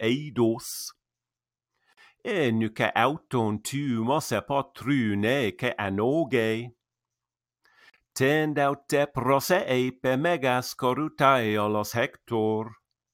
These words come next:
Ἔκα ἐμόιταρε πάντα με λέγουναι ἄλλα μαλ᾿ αἰνός. Αἰ δὲ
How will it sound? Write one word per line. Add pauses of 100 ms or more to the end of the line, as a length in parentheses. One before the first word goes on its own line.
(1080)
Ἔκα
ἐμόιταρε
πάντα
με
λέγουναι
ἄλλα
μαλ᾿ (120)
αἰνός. (1200)
Αἰ
δὲ